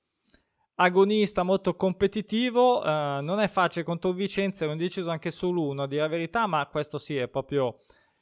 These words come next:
il big match, insomma, un po' da tripla. Poi abbiamo Messina, Messina Giuliano, qua mi prendo l'uno,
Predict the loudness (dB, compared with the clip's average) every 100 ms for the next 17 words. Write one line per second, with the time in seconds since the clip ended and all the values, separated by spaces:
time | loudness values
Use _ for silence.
0 | _ _ -10 -6 -2 0 2 2 0 -2
1 | -2 -2 0 0 2 2 2 0 0 0
2 | 2 4 4 2 0 4 6 6 2 0
3 | -2 -4 -4 -2 -2 -4 -4 -4 -4 -4
4 | -4 -4 -2 -2 0 0 2 0 0 -6
5 | -10 -6 -2 -2 -2 0 0 2 2 2
6 | 2 0 0